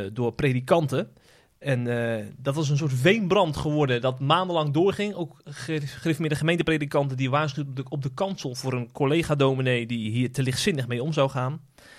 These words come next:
En, eh, we hopen dat met deze podcast ook, eh, te kunnen leren, hè, van zijn lezing, eh, te reflecteren. Eh, hoe kunnen we deze discussie zo goed mogelijk voeren? En, eh, misschien moeten we ook eens, eh,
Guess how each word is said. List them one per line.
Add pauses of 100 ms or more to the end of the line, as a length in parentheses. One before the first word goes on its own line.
(320)
En,
eh, (220)
we
hopen
dat
met
deze
podcast
ook,
eh,
te
kunnen
leren,
hè,
van
zijn
lezing,
eh,
te
reflecteren. (540)
Eh,
hoe
kunnen
we
deze
discussie
zo
goed
mogelijk
voeren? (600)
En, (200)
eh, (140)
misschien
moeten
we (160)
ook
eens,
eh,